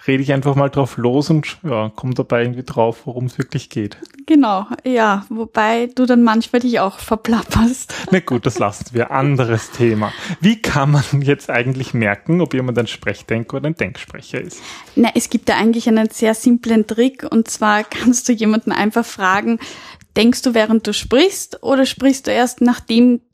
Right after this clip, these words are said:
Speaker 2: du deine Gedanken fertig gedacht hast?“ Und die Sprechdenker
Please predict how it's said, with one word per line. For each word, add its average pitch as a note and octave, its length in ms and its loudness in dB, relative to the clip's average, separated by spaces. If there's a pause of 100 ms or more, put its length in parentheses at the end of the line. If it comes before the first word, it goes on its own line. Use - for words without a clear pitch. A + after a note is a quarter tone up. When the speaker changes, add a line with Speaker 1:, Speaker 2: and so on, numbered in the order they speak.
Speaker 2:
du B3+ 100 2
deine A3 240 2
Gedanken A3 560 0
fertig - 460 -4
gedacht - 520 -6
hast?“ F#3 320 -4 (520)
Und G#3+ 340 2 (360)
die - 260 -6
Sprechdenker G#3 960 0